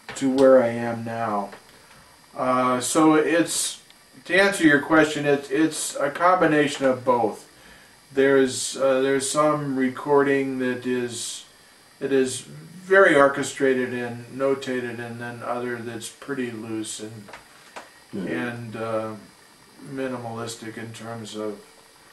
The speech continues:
Speaker 1: of what, what's written. It's mostly improvisation.
Speaker 2: Let's, um, spend a little time at that two-part writing. On the face of it, what you described,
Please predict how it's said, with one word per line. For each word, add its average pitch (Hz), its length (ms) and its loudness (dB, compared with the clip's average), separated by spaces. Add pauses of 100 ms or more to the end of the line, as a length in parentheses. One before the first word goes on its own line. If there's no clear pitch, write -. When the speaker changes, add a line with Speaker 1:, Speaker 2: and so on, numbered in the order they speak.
(460)
Speaker 1:
of 113 340 -8
what, 117 220 -6 (240)
what's 123 320 -10
written. 104 460 -10
It's 113 280 -16
mostly 107 520 -8
improvisation. 113 800 -18 (920)
Speaker 2:
Let's, 147 300 4
um, 120 420 4 (960)
spend - 300 -2
a 98 60 2
little 101 160 4
time 101 220 0
at 82 100 -4
that 110 180 4
two-part 104 520 4
writing. 101 440 4 (400)
On 135 140 8
the - 80 6
face 180 380 4
of 98 180 4
it, 104 160 0
what 104 160 0
you 104 80 -2
described, 87 680 -4